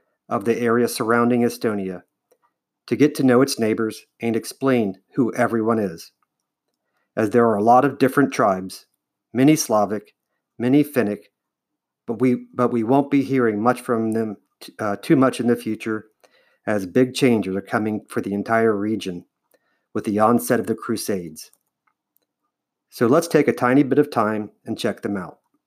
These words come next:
To the south of Estonia are the ancestors of the Latvians, the Latgalians, Salonians, Semigalians, Curonians. We all, uh, we all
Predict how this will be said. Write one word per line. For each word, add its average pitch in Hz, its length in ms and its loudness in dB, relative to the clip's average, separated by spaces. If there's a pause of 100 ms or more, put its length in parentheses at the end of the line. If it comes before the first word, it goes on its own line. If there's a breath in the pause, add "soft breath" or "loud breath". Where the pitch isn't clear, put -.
(1200)
To 147 100 2
the 117 120 -2
south 139 320 2
of 165 100 2
Estonia 117 680 0 (100)
are 113 120 0
the 113 180 2
ancestors 127 500 0
of 110 120 -2
the 117 60 0
Latvians, 95 680 0 (640)
the 110 80 -6
Latgalians, 127 840 2 (680)
Salonians, 135 880 2 (640)
Semigalians, 127 1040 2 (760)
Curonians. 135 800 2 (2000)
We 123 160 2
all, 131 280 0
uh, 113 200 -4 (120)
we 123 260 -4
all 139 400 2